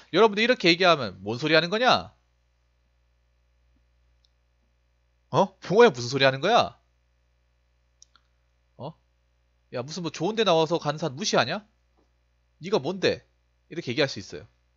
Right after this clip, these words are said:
뭐, 그, 그렇게 얘기하면 돼. 할 말은 없는데. 어? 여러분은 왜 대기업 같은 데 가면 무조건 내가 그 뭐 좋은 데 가가지고 명문대 나왔다고 해서 그 자격증 써먹을 수 있습니까? 써먹을 수 있나요?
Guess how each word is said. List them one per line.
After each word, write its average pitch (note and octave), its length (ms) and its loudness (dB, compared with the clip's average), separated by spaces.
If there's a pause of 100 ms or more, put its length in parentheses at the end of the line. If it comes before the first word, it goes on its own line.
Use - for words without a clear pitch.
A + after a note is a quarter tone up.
(140)
뭐, - 160 -20 (140)
그, - 140 -20
그렇게 D3+ 260 -4
얘기하면 C3+ 240 -2
돼. A2 60 0
할 D#3 120 -6
말은 D#3+ 180 -2
없는데. F#2 400 -12 (1120)
어? A2+ 220 -20 (1300)
여러분은 A3 360 0
왜 D#3 280 6 (220)
대기업 F#3 320 -2
같은 F#3 220 0
데 D3 80 -6
가면 B2 540 -4
무조건 E3 440 -10
내가 D#3 300 2
그 C#3+ 220 -6
뭐 A#2+ 240 -6
좋은 D#3+ 260 -6
데 E3 100 -4
가가지고 A2 460 -4
명문대 G2+ 300 -10
나왔다고 A2+ 380 -6
해서 G2 160 -12
그 - 100 -20
자격증 B2 340 -8
써먹을 F#3+ 280 -4
수 - 100 -12
있습니까? G2+ 420 -16 (1900)
써먹을 G#3 340 -6
수 - 140 -14
있나요? A2 180 -12